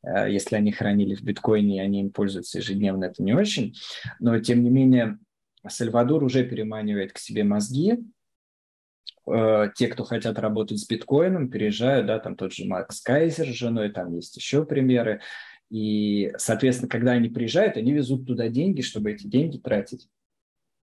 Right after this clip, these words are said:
Правильно? Развивая экономику в какой-то степени. И, м, ну, еще мысль продолжу, то, что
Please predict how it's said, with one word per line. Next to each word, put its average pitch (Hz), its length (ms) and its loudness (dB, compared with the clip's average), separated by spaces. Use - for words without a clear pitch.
Правильно? 135 420 2
Развивая 117 680 0
экономику 120 680 2
в - 100 -20
какой-то 110 400 -8
степени. 104 600 -6
И, 120 520 6
м, 208 560 -4
ну, 135 520 2
еще 127 280 2
мысль 117 320 0
продолжу, 135 520 0
то, 120 160 -2
что 107 720 -2